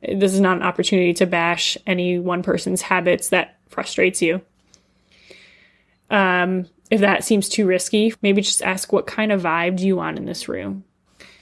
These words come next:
That word seems to go really well with the, the adolescents, uh, the vibe. Um, for the adults, it's more like, "What kind of energy do you want in this room?" For the kids,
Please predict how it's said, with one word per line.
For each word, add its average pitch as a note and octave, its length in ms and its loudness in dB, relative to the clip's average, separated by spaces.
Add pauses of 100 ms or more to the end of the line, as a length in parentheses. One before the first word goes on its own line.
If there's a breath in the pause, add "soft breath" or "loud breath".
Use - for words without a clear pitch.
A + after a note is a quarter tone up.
(540 soft breath)
That A3 180 4
word F#3 240 2
seems F#3 220 -2
to G#3 100 0
go F#3 240 2
really F#3 240 2
well F3+ 280 0
with - 220 -4
the, F#3+ 300 0 (160)
the G3 140 4
adolescents, F#3+ 760 0
uh, - 320 -6 (140)
the A3 80 2
vibe. F#3 500 2 (380 soft breath)
Um, F#3+ 320 0
for G3+ 180 2
the F#3+ 500 2 (140)
adults, F#3+ 800 0 (380)
it's - 180 -8
more F#3 140 2
like, F3+ 420 2
"What G3+ 140 -2
kind G3 160 0
of - 40 -4
energy F#3+ 800 -2
do - 80 -6
you G3+ 80 2
want F3+ 200 -2
in F#3 40 -4
this F#3+ 220 -4
room?" F#3+ 520 0 (520 loud breath)
For - 120 0
the G3+ 120 4
kids, G3 840 0